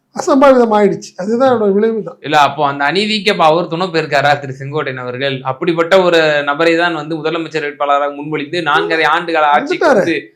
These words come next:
Speaker 2: அவர் முட்டை கொடுத்துட்டு இருந்தாரா திரு செங்கோட்டைங்கிற ஒரு கேள்வி
Speaker 1: சி எம்
Speaker 2: வரும்ல?
Speaker 1: இல்ல, சி எம் நடந்துச்சு, சம்பவம் முடிஞ்சிருச்சு. அதுல அது வந்து, அதாவது
Speaker 2: இல்ல சார், இப்போ வந்து அவரு, அவர் லாபகரமா வந்து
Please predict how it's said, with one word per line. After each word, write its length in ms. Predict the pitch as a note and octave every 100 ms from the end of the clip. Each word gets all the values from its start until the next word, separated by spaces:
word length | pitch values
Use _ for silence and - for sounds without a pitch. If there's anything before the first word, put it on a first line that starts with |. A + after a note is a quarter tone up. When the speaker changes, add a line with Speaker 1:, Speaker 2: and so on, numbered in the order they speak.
| _
Speaker 2:
அவர் 300 | C#3+ D3 C#3+
முட்டை 200 | C#3+ F3
கொடுத்துட்டு 300 | D#3 C#3+ C3
இருந்தாரா 300 | B2 B2 C#3
திரு 120 | B2+
செங்கோட்டைங்கிற 520 | A#2+ C3 C#3 C3+ C3+
ஒரு 100 | C3+
கேள்வி 220 | - D4 F4+
Speaker 1:
சி 60 |
எம் 120 | C#4+
Speaker 2:
வரும்ல? 200 | C#4 B3
Speaker 1:
இல்ல, 160 | C4 A#3+
சி 240 | - C#4
எம் 460 | F4+ F#4+ F4+ D#4+ C#4
நடந்துச்சு, 640 | B3+ C4 G#3 C#4+ F4 E4
சம்பவம் 520 | G3+ A#3+ C4+ C#4+ B3
முடிஞ்சிருச்சு. 480 | B3+ C#4 G#3 B3 C#4+ D#4 - _ _ _ _ _ _ _ _ _ -
அதுல 340 | F4 A4 G4+
அது 420 | D#4 A3 G#3 D#4+
வந்து, 200 | C#4 D4
அதாவது 280 | D#4 C#4+ D#4+
Speaker 2:
இல்ல 180 | G3+ F3
சார், 180 | G#3 G#3+
இப்போ 380 | F3+ - A#3 G3
வந்து 200 | G#3+ G#3+
அவரு, 260 | F#3+ F3 D#3+
அவர் 260 | D#3+ D#3
லாபகரமா 760 | D3+ F3 A#3 B3 A3 G#3+ A#3+ A3+
வந்து 240 | G3 G3+